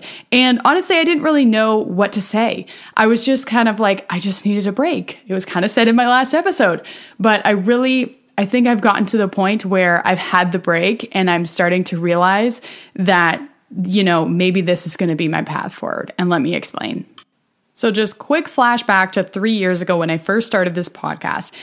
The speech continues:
It was because I had this gut feeling that there was something else I needed to do. I had just started doing a bunch of new things. I was showing up on Instagram. I was starting my business in the online health and fitness space. And I was just so excited to do the next thing.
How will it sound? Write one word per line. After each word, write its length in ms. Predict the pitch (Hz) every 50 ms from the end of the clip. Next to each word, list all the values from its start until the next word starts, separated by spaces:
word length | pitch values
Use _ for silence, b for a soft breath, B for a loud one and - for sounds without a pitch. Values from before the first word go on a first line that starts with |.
| B B B
It 80 | -
was 100 | 262 262
because 280 | 269 330 302 339 381 415
I 60 | 403
had 140 | 320 277 240
this 160 | 240 247 233
gut 320 | - - 180 175 - -
feeling 540 | - - 180 170 170 180 185 208 226 233 247 233
that 380 | 180 214 190 170 165 160 - - _ -
there 160 | - 180 196 214
was 120 | 226 -
something 360 | - - 240 220 208 214 202
else 200 | 170 160 160 -
I 60 | 180
needed 260 | 170 170 160 156 156 151
to 120 | - -
do. 300 | 160 - - - - - B B B B B B
I 120 | - 190
had 180 | 185 190 175 156
just 400 | - 170 196 220 254 262 262 -
started 320 | - 233 214 202 202 185
doing 240 | 180 196 190 190 180
a 20 |
bunch 320 | 175 175 208 262 339 349 381
of 100 | 339 277
new 180 | 247 233 233
things. 300 | 226 226 214 208 208 202 -
I 80 | - 175
was 100 | 170 165
showing 280 | - 233 226 254 269
up 140 | 269 262 254
on 120 | 269 247
Instagram. 640 | 220 214 202 190 - 196 190 196 185 180 180 180 175
I 160 | - 170 170
was 180 | 165 170 165 165
starting 340 | - - 196 208 214 240 240
my 120 | 240 233
business 480 | 190 190 180 170 165 180 175 175 165 - B B B B B
in 160 | B - 190
the 140 | 185 180 -
online 480 | - 190 196 208 196 185 180 180 180 180
health 220 | 175 165 160 165
and 120 | 220 214
fitness 280 | 208 202 - 196 185 -
space. 420 | - 190 180 175 175 175 170 - - -
And 340 | - 196 190 185 180 180 175 -
I 60 | -
was 140 | 190 196 -
just 200 | - 277 262 -
so 180 | - 214 208 202
excited 400 | 202 202 - 196 175 170 170 165
to 120 | - 180
do 160 | 160 185 180
the 80 | 170 165
next 260 | 165 156 160 - -
thing. 240 | - - - 165